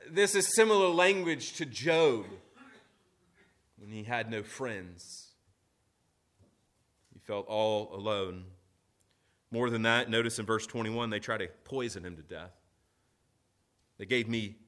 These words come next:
poison for food. For my thirst, they gave me sour wine to drink."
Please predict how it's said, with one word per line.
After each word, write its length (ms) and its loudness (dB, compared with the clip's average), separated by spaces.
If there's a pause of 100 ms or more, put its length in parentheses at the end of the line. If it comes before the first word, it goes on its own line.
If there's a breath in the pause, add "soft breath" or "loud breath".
(120)
poison 540 -2
for 140 -6
food. 360 -8
For 120 -10
my 200 -4 (260 loud breath)
thirst, 340 0
they 100 -2
gave 220 0
me 100 -4
sour 480 -2
wine 360 -6
to 100 -12
drink." 260 -14